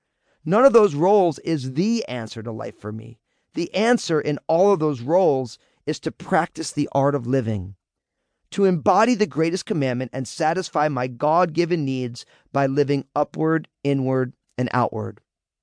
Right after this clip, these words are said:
Which takes us right back into the scripture we're looking at.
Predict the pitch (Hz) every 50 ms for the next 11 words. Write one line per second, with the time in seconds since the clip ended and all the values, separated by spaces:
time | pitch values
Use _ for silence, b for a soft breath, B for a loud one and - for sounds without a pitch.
0 | _ _ _ _ _ _ _ - 156 180 - - - - 208 240 - - 254 226
1 | - - 143 151 175 196 - - - 160 156 160 165 _ - 151 139 170 147 151
2 | 160 - - - 151 - - - 151 143 127 127 135 123 123 123 - 120 110 110
3 | 113 117 123 -